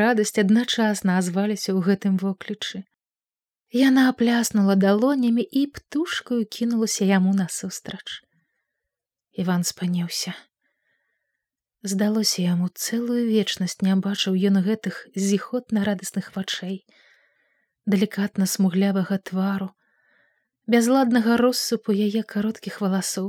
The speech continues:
стрыжак. Усё ў ім памкнулася да яе, але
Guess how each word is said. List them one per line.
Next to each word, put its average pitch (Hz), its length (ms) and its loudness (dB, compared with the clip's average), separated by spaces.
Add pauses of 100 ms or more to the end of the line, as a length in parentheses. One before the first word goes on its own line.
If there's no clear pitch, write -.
(140)
стрыжак. 202 580 -12 (1400)
Усё 226 320 2
ў 202 240 4
ім 190 80 4
памкнулася 190 720 0
да 185 80 0
яе, 190 400 -2 (300)
але 220 200 6